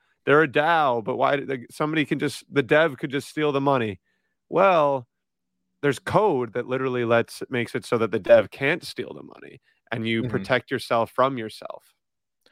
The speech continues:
Speaker 2: Yeah, and then what's really cool too is, um, you know, this costs money to do, uh, like, gas fee wise, but some daos will actually, when you write up a proposal for your, your dao propo-, um, vote,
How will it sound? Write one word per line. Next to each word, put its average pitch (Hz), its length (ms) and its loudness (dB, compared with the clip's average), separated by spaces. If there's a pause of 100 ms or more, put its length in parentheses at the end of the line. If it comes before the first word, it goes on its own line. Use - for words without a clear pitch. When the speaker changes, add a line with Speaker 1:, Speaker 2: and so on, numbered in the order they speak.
(360)
Speaker 2:
Yeah, 143 220 6
and 113 100 -2
then 107 120 -4
what's 110 240 -2
really 110 340 2
cool 98 340 -4
too 120 280 -2
is, - 320 -8
um, 90 600 -8
you 139 100 -6
know, 107 120 -2
this 104 180 -6
costs - 500 -4
money 98 480 -8
to 98 120 -12
do, 92 500 -6 (200)
uh, - 60 -14
like, 82 200 -12
gas 101 300 -2
fee 101 160 -6
wise, 85 320 -6
but - 180 -12
some 120 420 -4
daos 90 640 -4
will 104 240 -8
actually, 92 600 -6 (340)
when 101 160 -6
you 104 120 -4
write 95 300 0
up 107 120 -4
a 101 40 -6
proposal 104 920 -4
for - 200 -12
your, 107 300 -2
your 98 160 -4
dao 90 300 -2
propo-, 123 580 -6
um, 110 460 -6
vote, 131 420 2